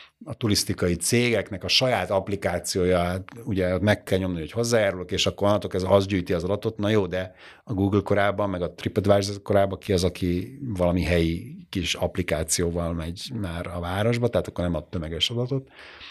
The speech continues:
Na de a, a, ez, ez egy dolog, tehát hogy nehezebbé válik ugye az egész kutatás. A másik dolog viszont az, hogy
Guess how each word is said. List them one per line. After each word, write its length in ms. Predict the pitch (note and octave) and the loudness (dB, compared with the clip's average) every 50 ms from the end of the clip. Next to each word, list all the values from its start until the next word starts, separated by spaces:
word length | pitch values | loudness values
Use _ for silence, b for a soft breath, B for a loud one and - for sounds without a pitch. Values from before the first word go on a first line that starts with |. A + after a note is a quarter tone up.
| B B B B B B | B B B B B B
Na 120 | - B2 | 0 0
de 100 | A#2 C3+ | 2 2
a, 120 | C3 C3 C3 | 2 2 2
a, 540 | B2+ - - A#2 A#2 A#2 A#2+ A#2+ - - | 0 -2 0 2 2 4 2 2 0 -2
ez, 100 | C3 A#2+ | -2 0
ez 200 | C#3 C3+ C#3 B2+ | 0 0 4 4
egy 100 | C#3 B2 | 4 4
dolog, 320 | A2+ A2+ F#2+ D#2 D2+ D#2 - | 6 4 2 2 -2 -2 2
tehát 160 | A#2 A2+ - | 2 2 2
hogy 120 | C3 A#2+ | 2 2
nehezebbé 640 | B2 A#2 G2 F#2+ F2+ F#2 F#2 E2+ F2 F2 F#2 F#2+ F#2 | 2 4 4 4 2 2 0 -2 -2 0 2 4 4
válik 300 | F#2 F2+ F#2 F#2+ F#2 - | 4 4 4 2 -2 -4
ugye 180 | G2+ F#2+ F#2+ | 0 2 2
az 100 | F#2 F2+ | 2 4
egész 200 | G2 F#2 F#2+ - | 4 2 2 2
kutatás. 540 | - - A#2+ - F#2 - E2 D#2 D#2+ - - | 2 0 0 0 0 0 -2 -2 0 2 4
A 200 | G#2 F#2 F2+ G2 | 4 4 2 0
másik 380 | G#2+ A2 A#2 B2+ B2+ - C#3+ B2 | 0 2 2 2 2 2 0 0
dolog 220 | C3+ C3 C3 C3 | 2 2 2 2
viszont 320 | C3 C3 - D#3 D#3 - - | 2 0 0 -2 0 4 4
az, 200 | - - - - | 2 4 2 -2
hogy 260 | A#2+ A2+ A2+ - | -2 -4 -4 -6